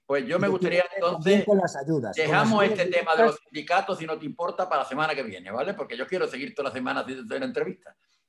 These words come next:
Speaker 1: No lo vam-, no vamos a disparar todas las balas en, en la misma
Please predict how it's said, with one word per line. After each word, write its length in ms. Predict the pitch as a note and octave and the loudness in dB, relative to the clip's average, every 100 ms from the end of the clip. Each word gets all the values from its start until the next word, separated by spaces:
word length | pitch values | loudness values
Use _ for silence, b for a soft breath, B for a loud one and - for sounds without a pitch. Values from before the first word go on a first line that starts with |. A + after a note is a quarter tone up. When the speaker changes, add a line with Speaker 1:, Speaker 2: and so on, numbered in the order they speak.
| _ _ _ - | _ _ _ -8
Speaker 1:
No 120 | B2+ | -4
lo 200 | C#3+ A#2 | -4 -2
vam-, 260 | C#3+ D#3 D#3 | -2 -2 -2
no 140 | D#3+ | 0
vamos 200 | E3+ F3 | 2 0
a 40 | |
disparar 320 | F3 F3 E3+ D#3+ | -2 0 0 0
todas 160 | D#3+ | -2
las 100 | C#3+ | 2
balas 320 | D#3+ E3+ E3 | 2 2 0
en, 140 | D3+ - | -4 -8
en 100 | D3+ | -4
la 100 | D3 | -4
misma 600 | D#3 D#3 D#3 D#3 D#3+ | -4 -6 -4 -4 -4